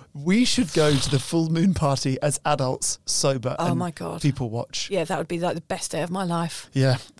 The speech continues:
Speaker 1: If you don't know, it's, it's a party in Thailand that you should not go to.
Speaker 2: Yeah.
Speaker 1: I had plenty. I'm the least argumentative person that I know, but with alcohol, I had, uh, lots of arguments.
Speaker 2: I can't imagine
Speaker 1: Um,
Speaker 2: that, Hamish.
Speaker 1: No, no. You're mostly in, in,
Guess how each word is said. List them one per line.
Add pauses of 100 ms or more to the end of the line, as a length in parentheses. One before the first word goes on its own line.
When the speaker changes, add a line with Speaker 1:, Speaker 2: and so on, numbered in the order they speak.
(140)
Speaker 1:
If
you
don't
know,
it's,
it's
a
party
in
Thailand
that
you
should
not
go
to. (160)
Speaker 2:
Yeah. (200)
Speaker 1:
I
had
plenty.
I'm (320)
the
least
argumentative
person
that
I
know,
but
with
alcohol,
I
had,
uh, (160)
lots
of
arguments.
Speaker 2:
I
can't
imagine
Speaker 1:
Um,
Speaker 2:
that,
Hamish.
Speaker 1:
No,
no.
You're
mostly
in,
in,